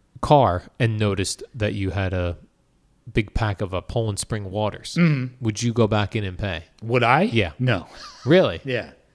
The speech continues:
Speaker 2: Would you?
Speaker 1: I would.
Speaker 2: Yeah?
Speaker 1: 'Cause I would feel guilty about that.
Speaker 2: Okay.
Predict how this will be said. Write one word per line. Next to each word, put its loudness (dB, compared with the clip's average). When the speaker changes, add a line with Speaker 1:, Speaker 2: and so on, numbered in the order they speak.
Speaker 2:
Would -6
you? 2
Speaker 1:
I 0
would. 0
Speaker 2:
Yeah? -2
Speaker 1:
'Cause 0
I 6
would 2
feel -2
guilty -4
about -4
that. -10
Speaker 2:
Okay. 0